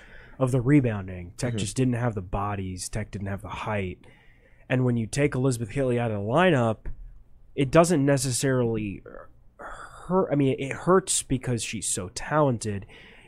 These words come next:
Speaker 1: You, Tech could still find ways to succeed, but the problem was you're now defensively giving up height and size and just rebounding ability. Offensively,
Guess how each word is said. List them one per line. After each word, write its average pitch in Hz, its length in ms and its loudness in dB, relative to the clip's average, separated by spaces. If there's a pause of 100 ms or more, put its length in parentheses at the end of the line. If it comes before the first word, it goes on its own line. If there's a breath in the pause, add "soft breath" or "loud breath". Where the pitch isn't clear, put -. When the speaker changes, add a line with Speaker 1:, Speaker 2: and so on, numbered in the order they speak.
Speaker 1:
You, 151 120 -6
Tech - 340 -2 (140)
could 135 200 -2
still 135 260 4
find 123 380 0
ways 117 340 2
to 107 100 -8
succeed, 143 680 -2
but 123 100 -2
the - 60 -4
problem 139 520 2
was 110 360 0 (380 loud breath)
you're 131 140 0
now 123 280 2
defensively 117 760 -2
giving 113 400 -2
up 101 340 -6 (180)
height 117 520 -2 (100)
and 101 180 -14
size 110 800 -2
and 101 440 -8
just - 200 -8
rebounding 123 540 2
ability. 101 560 -6 (680 soft breath)
Offensively, 135 1080 4